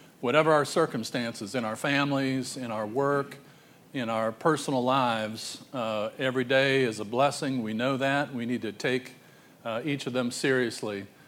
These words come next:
Um, and then, uh, "The quiet words of the wise are for more to be heeded than the shouts of, of a ruler of fools. Wisdom is better than weapons of war." And that's what was, what I wrote down there at the bottom was just the, uh, the footnotes in my,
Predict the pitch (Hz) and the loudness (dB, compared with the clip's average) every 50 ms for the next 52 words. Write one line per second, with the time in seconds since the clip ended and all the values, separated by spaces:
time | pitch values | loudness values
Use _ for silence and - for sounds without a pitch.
0 | - - - - - - - - - - - 147 131 123 123 120 117 120 120 117 | -20 -20 -20 -20 -20 -20 -20 -20 -20 -14 -8 -4 -2 0 0 0 0 0 -2 -4
1 | 113 107 - - - - - - - 127 117 131 143 139 139 143 147 135 135 131 | -6 -10 -14 -20 -20 -20 -20 -14 -10 -8 -4 -2 0 0 0 0 0 0 0 0
2 | 131 131 131 127 123 120 - 135 131 - - 156 156 165 143 135 156 165 160 143 | 2 0 0 0 -2 -4 -4 -6 -2 4 6 6 6 6 6 4 4 4 4 2
3 | - 147 123 127 117 139 151 160 156 151 135 113 123 - - 127 120 131 143 143 | 0 -2 -4 0 4 6 6 8 6 4 2 0 -4 -6 -6 -4 -2 0 0 0
4 | 131 120 131 123 135 143 139 131 113 92 85 - - - - - - - - - | 0 0 -2 -2 -2 -2 -2 0 -2 -4 -6 -8 -16 -20 -20 -20 -20 -20 -20 -20
5 | - - - - 110 101 95 95 - - 127 117 123 120 - - 127 98 95 - | -20 -20 -16 -12 -10 -10 -10 -10 -6 -4 -2 -2 -2 -2 -4 -6 -6 -8 -8 -10
6 | - - - - - - 120 104 104 98 101 98 95 104 120 123 131 131 120 113 | -16 -20 -20 -16 -10 -6 -4 -4 -4 -4 -6 -6 -4 -2 0 2 2 2 0 -2
7 | 113 - - 143 123 117 101 95 92 - 110 117 143 160 147 151 - 135 127 120 | -4 -4 -4 -4 -2 -2 -2 -4 -6 -6 -2 2 2 2 2 0 0 -2 -2 -2
8 | 104 - 127 123 117 120 117 107 110 107 104 113 120 - 117 110 98 107 95 110 | -4 -2 -2 0 0 0 0 -2 -4 -2 -2 -2 -2 -2 -4 -6 -6 -8 -8 -6
9 | 110 120 120 117 110 107 110 120 127 143 147 - - 165 143 143 135 131 123 - | -2 0 2 2 2 2 2 2 0 0 0 0 0 0 2 2 2 2 0 0
10 | - - - - - - - - - - - 139 120 123 127 135 151 147 - - | -4 -10 -16 -20 -20 -20 -20 -20 -18 -6 0 2 4 6 6 6 6 4 4 4
11 | 139 139 135 139 135 120 - 123 110 120 127 131 127 127 120 110 110 107 101 - | 2 4 4 4 4 2 2 2 4 6 6 6 6 6 4 0 -4 -4 -6 -8
12 | - - 131 120 107 - - 113 107 104 98 98 98 - - - - - - - | -8 -6 -6 -6 -6 -6 -4 -4 -2 -2 -2 -2 -4 -8 -12 -20 -20 -20 -20 -20
13 | - - 113 98 98 95 92 95 90 - - - 95 - - 131 110 113 117 113 | -14 -10 -6 -6 -4 -4 -4 -6 -8 -10 -12 -14 -8 -4 -2 -2 0 0 -2 -4
14 | 107 - - 104 101 101 101 | -4 -6 -6 -6 -4 -4 -6